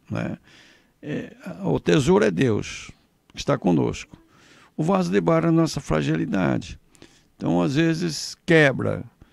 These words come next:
mas Deus tem o poder de reconstituir, de ro-, re-, reconstruir o, o vaso, né? Então, a gente tem de,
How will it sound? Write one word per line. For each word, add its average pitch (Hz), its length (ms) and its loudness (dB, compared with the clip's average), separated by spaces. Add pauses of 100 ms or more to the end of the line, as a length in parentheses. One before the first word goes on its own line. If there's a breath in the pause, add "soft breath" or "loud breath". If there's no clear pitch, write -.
(220 soft breath)
mas 107 200 -2
Deus 120 280 2
tem 131 160 2
o 120 40 0
poder 113 380 0
de 120 160 0
reconstituir, 120 960 -2 (420)
de 110 220 -2
ro-, 120 500 0 (140)
re-, 117 840 0
reconstruir 156 840 4
o, 90 180 -2 (160)
o 101 160 0
vaso, 92 540 -2
né? - 240 -6 (520 soft breath)
Então, 180 180 6
a 196 40 4
gente 202 140 2
tem 202 240 6
de, 208 260 4